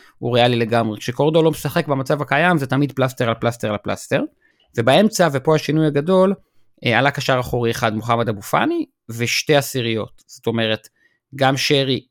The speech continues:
אה, וגם, אה, דיה סבא מעליו, דולב חזיזה בצד שמאל, עומר אצילי בימין, ודין דוד חלוץ. עכשיו, רגע לפני שאתם אומרים את דעתכם על ההרכב, טרקן, אני מבין שהיה רוצה קשר אחו-,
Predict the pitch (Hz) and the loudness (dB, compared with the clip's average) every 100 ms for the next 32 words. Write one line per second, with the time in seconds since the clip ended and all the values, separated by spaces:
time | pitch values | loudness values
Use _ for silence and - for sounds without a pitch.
0 | _ - 104 104 107 110 117 120 120 113 | _ -6 -2 -2 -2 -2 0 2 2 0
1 | 107 117 110 120 113 104 101 107 131 302 | -2 -2 0 -2 0 -2 0 2 2 0
2 | 339 _ _ _ _ 135 143 131 123 120 | -4 _ _ _ _ -2 2 2 0 -4
3 | 117 113 113 117 107 - 202 208 175 127 | -2 -4 -2 -4 -2 -2 2 4 4 2
4 | 127 120 127 120 113 117 156 160 120 123 | 0 -2 -2 0 0 2 2 2 2 0
5 | 120 107 110 - 101 - - - _ _ | 0 -2 -6 -6 -8 -8 -16 -20 _ _
6 | _ - - - 127 120 - _ _ _ | _ -18 -10 0 2 2 -2 _ _ _
7 | _ 135 170 180 156 151 147 139 127 127 | _ -2 2 2 2 -2 0 0 2 2
8 | 120 - - 117 127 120 113 - 120 117 | 0 -2 -2 2 2 2 2 2 2 2
9 | 117 120 170 143 135 127 123 120 117 113 | 0 0 0 2 0 2 0 0 0 0
10 | 117 117 117 110 - 110 107 113 110 - | 0 2 0 0 -4 -4 -2 -2 -2 -4